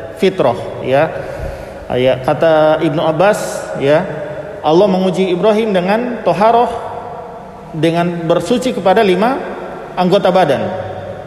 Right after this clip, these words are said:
kepala, ya, dan lima anggota tubuh, ya. Me-, adapun di kepala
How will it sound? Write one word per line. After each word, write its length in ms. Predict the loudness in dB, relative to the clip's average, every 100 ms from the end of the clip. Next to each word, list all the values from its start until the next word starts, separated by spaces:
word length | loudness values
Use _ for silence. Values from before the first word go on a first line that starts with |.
| -4
kepala, 440 | 0 4 6 4 2 -2 -8 -10 -10 -2
ya, 240 | 2 2 0 -8 -10 -10 -12 -14 -16 -16 -4
dan 400 | 2 2 2 0
lima 240 | 0 0
anggota 560 | 2 2 4 2 0 0
tubuh, 320 | 2 2 -2 -6 -10 -12 -12 -14 -10
ya. 100 | -10 -8 -4
Me-, 240 | -2 -2 -4 -10 -12 -12 -12 -2
adapun 320 | 2 4 4
di 80 | 4
kepala 720 | 4 4 4 6 2 0 -8